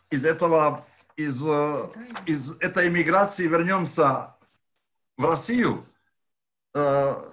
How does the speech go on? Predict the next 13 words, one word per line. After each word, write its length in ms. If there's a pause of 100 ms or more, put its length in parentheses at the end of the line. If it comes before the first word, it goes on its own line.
(440)
Советский 500
Союз 520
тогда, 360
вернее, 500 (140)
это 160
я 180 (180)
предлагаю 540
вам 160
сказать, 640 (960)
э, 400 (480)
стихотворение 1300
Марины 380
Цветаевой 840